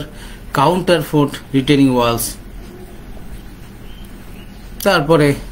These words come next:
আরেকটি বাস্তব retaining wall, যেটি তোমাদেরকে একটু আগে আমি দেখিয়েছিলাম, সেটি দেখ-, দেখানোর চেষ্টা করেছি। এখানে লক্ষ্য করো যে কোনো স্থানে মাটিকে ধরে রাখার জন্য যে কাঠামো নির্মাণ করা হয়, তাকে retaining wall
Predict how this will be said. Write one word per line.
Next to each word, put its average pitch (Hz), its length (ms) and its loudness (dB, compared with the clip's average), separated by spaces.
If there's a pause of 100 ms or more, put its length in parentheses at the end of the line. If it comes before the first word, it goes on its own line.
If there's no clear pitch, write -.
(140)
আরেকটি 135 460 2
বাস্তব 135 520 2
retaining 135 420 6
wall, 143 200 4 (180)
যেটি 127 200 2
তোমাদেরকে 123 560 2
একটু 120 220 0
আগে 120 220 4
আমি 117 180 2 (160)
দেখিয়েছিলাম, 143 680 2
সেটি 123 200 -2
দেখ-, 117 420 -4
দেখানোর 117 380 0
চেষ্টা 110 340 -2
করেছি। 98 320 -8 (460)
এখানে 185 420 4 (280)
লক্ষ্য 156 360 4
করো 135 320 4 (640)
যে 139 80 2 (160)
কোনো 208 320 8
স্থানে 151 500 4 (160)
মাটিকে 151 560 2
ধরে 147 240 4
রাখার 175 380 2
জন্য 143 380 6
যে 170 200 6
কাঠামো 160 440 2
নির্মাণ 139 400 6
করা 147 260 4
হয়, 135 240 4 (400)
তাকে 131 320 2
retaining 131 460 4
wall 123 280 4